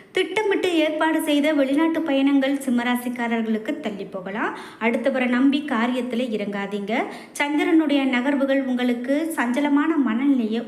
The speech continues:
உண்டாக்கலாம். இரவில் தூக்கம் கெட்டு போகலாம். கெட்ட கெட்ட கனவுகள்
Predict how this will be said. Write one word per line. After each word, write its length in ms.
உண்டாக்கலாம். 560
இரவில் 460
தூக்கம் 420
கெட்டு 280
போகலாம். 540
கெட்ட 280
கெட்ட 280
கனவுகள் 540